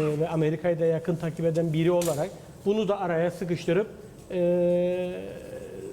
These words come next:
size, e, teşekkür edip, e, stüdyodaki konuğumuza geçelim istiyorum.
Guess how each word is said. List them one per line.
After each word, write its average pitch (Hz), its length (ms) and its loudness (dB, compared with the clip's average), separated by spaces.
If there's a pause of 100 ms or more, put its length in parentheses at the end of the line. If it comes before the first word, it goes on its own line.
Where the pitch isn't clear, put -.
(240)
size, 196 440 2 (140)
e, 185 540 -4
teşekkür 170 380 0
edip, 165 180 0 (200)
e, 175 340 2 (520)
stüdyodaki 165 480 0
konuğumuza 151 480 0
geçelim 160 360 0
istiyorum. 110 360 -10